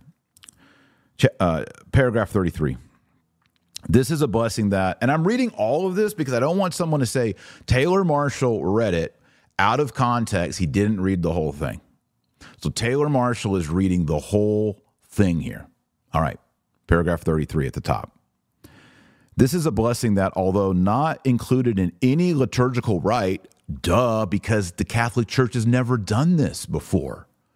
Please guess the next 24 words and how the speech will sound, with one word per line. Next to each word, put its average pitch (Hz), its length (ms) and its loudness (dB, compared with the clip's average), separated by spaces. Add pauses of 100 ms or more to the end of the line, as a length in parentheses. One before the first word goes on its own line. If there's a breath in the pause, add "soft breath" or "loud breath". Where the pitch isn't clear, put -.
(220)
This - 200 0
is 113 120 0 (100)
all 120 300 2
new. 143 520 0
Of 92 160 -4
course 185 400 -2
there's 104 280 0
no 92 160 2
liturgical 78 600 -2
rite 67 240 -2
for 64 220 -6
it. 50 140 -10 (200 loud breath)
You're 90 220 4
making 90 480 0
things 78 320 -2
up. - 300 -8 (680 loud breath)
"Although 120 260 4
not 131 220 2
included 147 480 0
in 104 140 0
any 127 220 0
liturgical 95 560 -2
rite, 101 360 -2 (720 soft breath)
unites 117 600 0